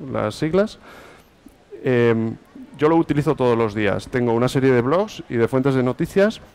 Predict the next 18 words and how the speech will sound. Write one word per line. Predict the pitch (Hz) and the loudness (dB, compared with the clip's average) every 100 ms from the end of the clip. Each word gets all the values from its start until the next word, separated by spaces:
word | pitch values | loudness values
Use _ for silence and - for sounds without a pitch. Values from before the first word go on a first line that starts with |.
| - | -10
que | - | -4
son | 117 135 | 0 2
mi, | 139 123 | 2 2
mi | 120 117 | 0 -4
fuente | 123 131 147 | -2 0 2
de | |
información. | 135 120 110 107 113 98 - - - - - - - - - - | 0 0 -4 -4 -4 -6 -8 -20 -20 -20 -20 -20 -20 -20 -8 -2
Eso | 147 185 190 - - - | 0 0 -4 -6 -20 -20
se | - - | -8 -2
agrega | 117 135 147 | 0 2 2
en | 139 | 2
un | 131 | 0
lector | 120 - 165 | 0 0 0
de, | 131 113 110 - | 2 2 0 -4
de | 113 107 107 113 | 0 2 2 0
R | 123 127 | 0 0
S | 120 110 | 0 -4
S, | 95 110 | -6 -10